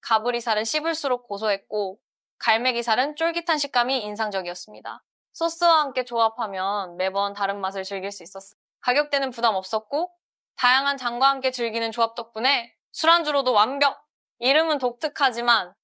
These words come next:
맛과 분위기는 확실히 기억에 남는 집이었습니다. 계란찜도 맛있어요. 아산 배방의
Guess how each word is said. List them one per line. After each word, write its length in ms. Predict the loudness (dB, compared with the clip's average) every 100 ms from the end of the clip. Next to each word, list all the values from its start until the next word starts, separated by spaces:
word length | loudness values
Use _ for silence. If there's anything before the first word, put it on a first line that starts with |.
| _
맛과 340 | 0 2 0
분위기는 460 | 0 -4 -4 -4 -4
확실히 340 | -4 -4 -4
기억에 280 | -4 -2 -2
남는 240 | -2 -6 -10
집이었습니다. 680 | -8 -8 -10 -14 -20 -20 _ _ -2
계란찜도 540 | 4 4 2 -2 0
맛있어요. 400 | 0 -2 -8 -12 -16 _ _ _ _
아산 440 | 2 2 2 -2
배방의 600 | 0 4 4 2 -4 -8